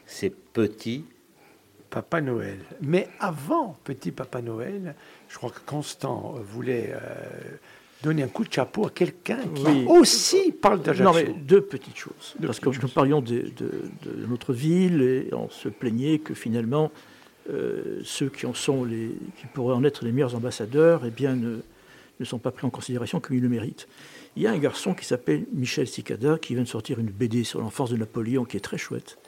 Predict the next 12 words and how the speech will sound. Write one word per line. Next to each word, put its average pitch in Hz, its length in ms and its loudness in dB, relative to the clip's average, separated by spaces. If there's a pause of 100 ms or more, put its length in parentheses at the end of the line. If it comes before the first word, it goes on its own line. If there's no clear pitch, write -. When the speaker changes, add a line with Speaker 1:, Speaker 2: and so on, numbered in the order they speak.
Speaker 3:
C'est - 220 -6
une 107 120 -2
vraie 104 200 -4
B 120 120 -2
D, 104 280 -6 (600)
euh, 107 220 -6 (380)
magnifique, 127 720 -2 (420)
drôle, 123 500 0
euh, 110 360 -4 (600)
rythmée. 127 440 -6 (640)
Mais, 196 400 8 (480)
euh, - 320 -2